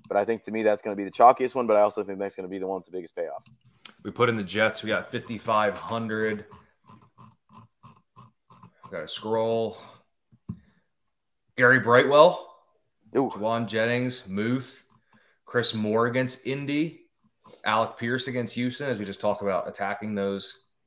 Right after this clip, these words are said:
Speaker 2: defenses more or less. I almost feel we have to double up tight end. I mean, do we take a shot with Tyquan Thornton?
Speaker 1: I mean,
Speaker 2: Seven
Speaker 1: I don't,
Speaker 2: targets last week, but, I mean,
Speaker 1: I,
Speaker 2: this,
Speaker 1: I don't
Speaker 2: this scares me.
Speaker 1: necessarily hate Gary Brightwell if they're gonna rest all their starters.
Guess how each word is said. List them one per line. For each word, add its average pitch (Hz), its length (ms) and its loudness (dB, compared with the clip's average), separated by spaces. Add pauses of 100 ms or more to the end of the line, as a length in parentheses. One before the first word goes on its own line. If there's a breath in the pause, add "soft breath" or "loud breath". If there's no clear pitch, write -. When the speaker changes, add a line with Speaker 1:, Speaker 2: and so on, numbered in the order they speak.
(680)
Speaker 2:
defenses 117 480 -6
more 123 280 0
or 123 60 6
less. - 760 -2 (140)
I - 40 -14
almost - 380 -12
feel 71 80 -14
we 76 80 -12
have - 120 -14
to 90 120 -16
double 85 240 -2
up - 140 -4
tight 90 260 -4
end. 78 280 -4
I - 1600 -20
mean, 95 100 -2
do 95 60 -4
we 92 60 -4
take 104 160 0
a 90 40 -8
shot 107 260 4
with 101 100 2
Tyquan 107 480 0
Thornton? 113 440 -2 (800)
Speaker 1:
I 120 60 8
mean, 101 100 8
Speaker 2:
Seven 180 60 8
Speaker 1:
I 233 120 12
don't, 208 80 8
Speaker 2:
targets 113 200 4
last 107 280 2
week, 139 180 -4 (120)
but, 101 220 0
I - 140 0
mean, - 80 0
Speaker 1:
I, 208 80 4
Speaker 2:
this, - 120 0
Speaker 1:
I 165 120 6
don't 320 100 6
Speaker 2:
this 233 80 4
scares 175 140 8
me. 170 40 -4
Speaker 1:
necessarily 143 380 4
hate 127 300 2
Gary 120 240 2
Brightwell 107 480 6
if 101 80 -2
they're 113 100 -2
gonna 104 180 -6
rest 104 240 -2
all 98 120 0
their 82 80 -10
starters. 98 560 -4